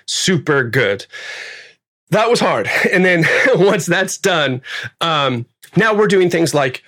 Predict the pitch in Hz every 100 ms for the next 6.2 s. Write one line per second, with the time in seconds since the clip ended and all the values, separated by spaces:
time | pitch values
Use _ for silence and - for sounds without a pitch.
0 | _ - 147 151 139 - 151 - 147 135
1 | - - _ 131 135 143 139 139 123 117
2 | 156 139 - - 143 139 131 - 139 127
3 | 123 117 - - 147 180 170 - 156 139
4 | 147 127 117 - 127 123 - 120 117 120
5 | 117 120 127 123 123 123 117 - 123 120
6 | 120 120